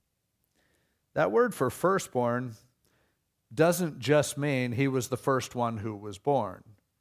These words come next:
Now, the Jehovah's Witnesses will take this and say, "Jesus was the first created being,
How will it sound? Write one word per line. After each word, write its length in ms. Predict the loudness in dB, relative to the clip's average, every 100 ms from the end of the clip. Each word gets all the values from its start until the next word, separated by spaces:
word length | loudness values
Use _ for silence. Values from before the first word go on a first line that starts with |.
| _ _ _ _ _ _ _
Now, 340 | -4 0 2 0
the 220 | -4 -4
Jehovah's 380 | 2 4 2 0
Witnesses 500 | 0 0 -4 -6 -4
will 100 | -6
take 320 | 2 0 2
this 380 | 2 4 2 -2
and 120 | -8
say, 360 | 0 2 2 -4 _ _ _ _ _
"Jesus 840 | 4 4 6 2 0 -2 -6 -10 _ _ _ _
was 220 | -2 0
the 100 | 0
first 460 | 0 2 2 0 -12
created 680 | -2 0 2 0 -4 -10 -8
being, 560 | -8 -8 -10 -10 -14